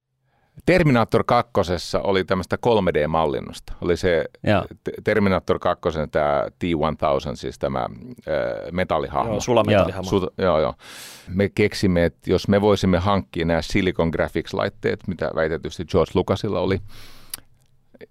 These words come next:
Speaker 1: niin me alkaisimme tehdä ensin elokuvaefektejä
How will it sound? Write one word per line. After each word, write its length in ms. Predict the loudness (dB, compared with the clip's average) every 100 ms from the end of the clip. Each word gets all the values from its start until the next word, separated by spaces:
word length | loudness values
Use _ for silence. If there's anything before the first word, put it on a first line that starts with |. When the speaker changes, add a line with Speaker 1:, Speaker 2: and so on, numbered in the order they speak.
| _
Speaker 1:
niin 420 | -2 2 2 2 0 -4
me 140 | 0
alkaisimme 420 | 0 2 0 0 0
tehdä 220 | 0 2
ensin 340 | 2 0 0
elokuvaefektejä 960 | 0 2 2 2 2 0 -2 0 0